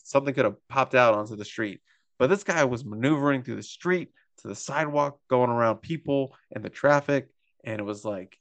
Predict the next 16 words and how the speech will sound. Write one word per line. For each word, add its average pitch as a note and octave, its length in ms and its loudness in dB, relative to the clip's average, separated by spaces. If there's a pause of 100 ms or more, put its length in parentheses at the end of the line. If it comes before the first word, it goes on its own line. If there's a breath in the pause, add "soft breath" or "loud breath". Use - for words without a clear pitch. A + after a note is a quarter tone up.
(120)
he F3+ 260 -6
never, D3 380 2
like, A2+ 300 0
had - 240 0
to G#2 160 -8
really A#2 260 -4
stop. - 500 -2
He A#2 140 -6
would A2+ 140 -10
just G#2+ 240 -10
use B2 180 -6
the A2+ 80 -14
momentum A2 440 -6
of G2+ 80 -10
the F#2+ 60 -14
bike A2 300 -4